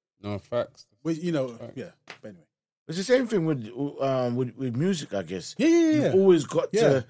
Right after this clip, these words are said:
Speaker 3: stay ready
Speaker 2: Yeah.
Speaker 3: with your pen, you know what I'm saying?
Speaker 2: Yeah.
Speaker 3: And work on maybe the parts of your, um, your game that maybe
Speaker 2: Yeah.
Speaker 3: that you ain't good at. You know what I'm
Speaker 2: Yeah.
Speaker 3: saying? So, all, you can see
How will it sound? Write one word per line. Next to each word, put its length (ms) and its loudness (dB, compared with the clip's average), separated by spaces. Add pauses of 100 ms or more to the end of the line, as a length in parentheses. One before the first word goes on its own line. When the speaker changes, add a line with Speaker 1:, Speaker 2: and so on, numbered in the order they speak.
(220)
Speaker 3:
stay 500 0
ready 640 0
Speaker 2:
Yeah. 280 0 (280)
Speaker 3:
with 160 -6
your 140 -2
pen, 480 0 (180)
you 80 -8
know 60 -2
what 60 0
I'm 80 -4
saying? 260 0
Speaker 2:
Yeah. 260 6 (160)
Speaker 3:
And 240 -2
work 320 2
on 240 -2
maybe 360 0
the 140 -4
parts 440 -4
of 240 -6 (360)
your, 640 -2
um, 220 -4
your 120 -2
game 380 -2
that 160 -2
maybe 220 0
Speaker 2:
Yeah. 60 -6 (100)
Speaker 3:
that 140 -8
you 200 -4
ain't 240 -2
good 160 -8
at. 160 -8 (220)
You 80 2
know 80 2
what 0 -
I'm 40 0
Speaker 2:
Yeah. 40 -10
Speaker 3:
saying? 160 -2
So, 280 -2 (380)
all, 260 2
you 300 -4
can 220 -2
see 560 -2